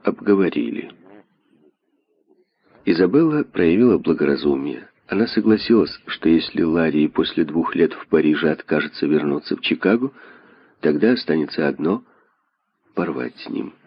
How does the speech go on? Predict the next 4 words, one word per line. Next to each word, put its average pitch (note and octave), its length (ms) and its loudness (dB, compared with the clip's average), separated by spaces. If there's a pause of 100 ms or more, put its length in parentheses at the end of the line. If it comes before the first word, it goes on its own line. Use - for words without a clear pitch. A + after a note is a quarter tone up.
(1500)
Но G2 240 6
самой G#2+ 400 4
миссис G2+ 360 0
Брэдли F#2 580 0